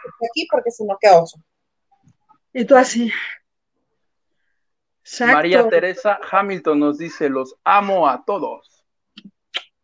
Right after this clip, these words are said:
Speaker 2: A ti también te amamos.
Speaker 1: Y nosotros a ti.
Speaker 2: Adriana Alatorre, "Hola, bebés". Hola, chulita.
Speaker 1: Adriana, que tengan bendecida noche. Muchas gracias. Tú también.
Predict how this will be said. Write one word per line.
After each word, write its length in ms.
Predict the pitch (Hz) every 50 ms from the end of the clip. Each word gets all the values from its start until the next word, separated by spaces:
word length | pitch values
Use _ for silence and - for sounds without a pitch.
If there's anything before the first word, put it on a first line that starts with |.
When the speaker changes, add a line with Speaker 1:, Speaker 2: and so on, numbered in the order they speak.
| _ _ -
Speaker 2:
A 100 | 254 262 254
ti 120 | 277 262
también 360 | 262 226 226 233 240 233 226
te 80 | 214 226
amamos. 580 | 220 262 277 294 294 269 254 277 330 - - _ _ _ _ _ _
Speaker 1:
Y 120 | 240 240
nosotros 420 | 233 269 269 - 220 - - 240 - - - -
a 20 | _
ti. 120 | - 349 - _ _ _ _ _ _ _ _ _ _ _ _ _
Speaker 2:
Adriana 520 | - 214 220 208 214 240 262 277 285 285 285
Alatorre, 520 | 277 285 285 285 254 214 175 185 185 - _ _ _ _
"Hola, 600 | - 247 233 226 233 262 320 392 440 403 320 254
bebés". 1300 | 240 262 247 240 190 196 254 247 240 240 240 240 240 240 240 240 - - - - - - - - - _ _
Hola, 540 | - - 247 269 330 403 427 381 240 190 190 -
chulita. 600 | - 220 202 190 185 _ - 160 135 95 - - _ _ _ _ _ _ _ _ _ - _ _ _ _ _ _ _ _ _ -
Speaker 1:
Adriana, 380 | 240 269 302 311 311 302 269
que 80 | 240 262
tengan 340 | 262 254 226 240 277 339 339
bendecida 600 | 403 370 277 240 240 - - 269 262 262 240 233
noche. 360 | 233 214 214 - - 233 226
Muchas 400 | 254 269 320 302 - 415 427 392
gracias. 600 | 359 370 392 427 - 415 415 320 269 - - - _
Tú 80 | 381 -
también. 340 | - 247 359 359 247 -